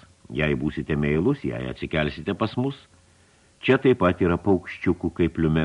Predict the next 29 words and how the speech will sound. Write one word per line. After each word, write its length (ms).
gatvėje. 580
Eisite 400
su 120
manimi 300
pasivaikščioti, 880
gyvensite 500
su 120
mumis 240
drauge, 360
paliksite 600
tą 140
baisią 420
skylę 320
ginkluoto 480
žmogaus 420
gatvėje, 460
neuždavinėsite 840
man 240
galvosūkių, 600
būsite 440
kaip 200
visi 240
žmonės, 520
pietausite 640
su 100
mumis, 340
pusryčiausite 840
su 120
mumis, 280